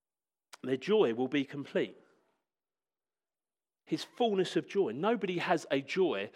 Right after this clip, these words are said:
like a joy that they know can change the world. When Jesus calls Peter into mission to go and catch men, to go and make disciples,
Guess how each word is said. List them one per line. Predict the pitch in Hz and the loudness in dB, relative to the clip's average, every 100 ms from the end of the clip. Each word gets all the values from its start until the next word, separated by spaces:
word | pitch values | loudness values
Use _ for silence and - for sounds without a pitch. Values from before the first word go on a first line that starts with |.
| - | -2
like | 147 139 | 0 2
a | - | 0
joy | - 175 165 | 4 6 6
that | 143 147 | 4 2
they | 139 | 2
know | 143 143 120 | 4 0 -2
can | - | -8
change | 123 143 123 113 | -8 -6 -8 -8
the | 113 | -8
world. | 123 104 90 - _ _ _ _ _ _ _ _ _ _ _ _ _ _ _ _ _ _ _ _ _ _ _ - | -4 -4 -6 -14 _ _ _ _ _ _ _ _ _ _ _ _ _ _ _ _ _ _ _ _ _ _ _ -8
When | - 160 | 0 2
Jesus | 196 220 170 - | 2 0 0 2
calls | 185 156 - - - - - | 4 4 0 -14 -20 -18 -4
Peter | 208 - | -2 0
into | 180 143 151 | -2 -2 0
mission | 156 - 135 | 0 0 -2
to | 127 | -4
go | 151 165 | 2 2
and | 151 | 2
catch | - 156 - | -2 -4 -4
men, | 160 185 135 | -2 0 0
to | 131 | 2
go | 190 | 4
and | 180 | 4
make | 180 151 | 2 -6
disciples, | - - 202 208 - 120 120 - | -8 -2 2 2 0 -4 -4 -10